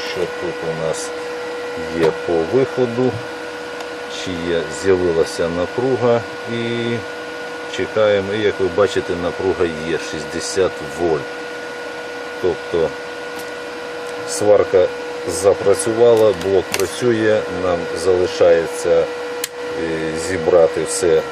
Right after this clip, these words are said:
на своє місце. Звісно, вирівняти світлодіоди і віддати власнику, тому що кліщів немає, і перевіряти вже буде він сам. Я надіюсь, що все працюватиме.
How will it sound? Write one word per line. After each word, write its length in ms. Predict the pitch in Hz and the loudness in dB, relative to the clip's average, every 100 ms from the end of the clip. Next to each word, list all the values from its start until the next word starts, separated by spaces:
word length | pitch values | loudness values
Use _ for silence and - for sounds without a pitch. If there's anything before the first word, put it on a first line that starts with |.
| 78 76 73 78 | -6 -4 -4 -2
на 100 | 82 | -4
своє 360 | - 87 87 | 0 0 0
місце. 580 | 98 123 120 - 117 107 - - - - - _ - | -2 -2 -4 -2 0 0 -2 -20 -20 -20 -20 _ -16
Звісно, 500 | 78 73 82 80 87 | -14 -10 -8 -4 -2
вирівняти 540 | 85 82 80 82 78 76 | 0 0 -2 -4 -4 -6
світлодіоди 920 | - 87 92 87 113 123 101 101 90 | -8 -2 -2 0 2 4 2 -2 -6
і 120 | 95 | -8
віддати 400 | 90 87 92 90 | -8 2 2 2
власнику, 520 | 80 76 71 76 - 76 | 0 0 -2 -6 -10 -8
тому 260 | 85 82 | -8 -8
що 160 | - 85 | -8 -8
кліщів 480 | 90 82 - 87 90 | -8 -10 -8 -8 -6
немає, 560 | 98 120 113 104 95 - - _ 95 | -4 0 2 2 0 -2 -16 _ -12
і 400 | 90 90 85 78 | -8 -4 -4 -4
перевіряти 680 | - 85 85 90 92 85 82 | -2 0 2 2 2 0 -4
вже 460 | 69 71 76 80 73 67 71 | -6 -8 -6 -4 -4 -8 -12
буде 360 | 80 73 73 69 69 | -10 -8 -8 -10 -10
він 220 | 78 73 | -10 -10
сам. 340 | - 80 71 | -8 -6 -6
Я 160 | 73 80 | -4 -4
надіюсь, 380 | 82 80 92 80 | -4 -8 -10 -10
що 180 | - 71 | -10 -10
все 220 | - 80 | -8 -8
працюватиме. 840 | - - - 67 67 - 69 71 | -8 -14 -12 -8 -6 -6 -10 -12